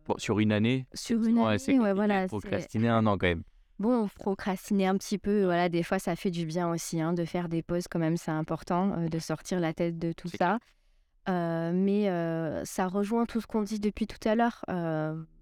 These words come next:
Speaker 2: de rédiger petit à petit. Euh, en fait, plus vous allez attendre, euh, le dernier moment et, euh, plus vous allez dans une panique
Speaker 1: Hmm.
Speaker 2: qui va vous faire procrastiner, euh, d'autant plus. Donc, euh, voilà, évitez, euh,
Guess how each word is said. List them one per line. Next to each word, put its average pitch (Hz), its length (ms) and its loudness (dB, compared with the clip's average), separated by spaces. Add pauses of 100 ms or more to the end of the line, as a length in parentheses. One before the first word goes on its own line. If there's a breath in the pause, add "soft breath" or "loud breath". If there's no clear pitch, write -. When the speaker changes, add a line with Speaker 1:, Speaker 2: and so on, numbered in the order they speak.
Speaker 2:
de 175 60 -2
rédiger 180 420 0
petit - 360 -6
à 156 80 -2
petit. 226 480 2
Euh, 165 260 -2
en 170 100 0
fait, 196 160 -2
plus - 160 -4
vous 180 160 0
allez 160 140 0
attendre, 175 540 0 (600)
euh, 165 240 0 (140)
le 170 200 -2
dernier 180 320 2
moment 185 540 2 (100)
et, 180 260 2
euh, 160 220 0
plus 208 240 -4
vous 185 160 -2
allez 170 240 0
dans 165 180 -2
une 170 280 -2
panique 202 500 0
Speaker 1:
Hmm. 107 140 -4 (420)
Speaker 2:
qui - 180 -4
va 170 180 0
vous 165 120 -6
faire 214 300 -2
procrastiner, 180 840 -2
euh, 165 40 0
d'autant 165 380 -2
plus. - 380 -14 (160)
Donc, 170 280 -4
euh, 170 80 -2
voilà, 151 260 -2
évitez, 175 540 0
euh, 160 220 0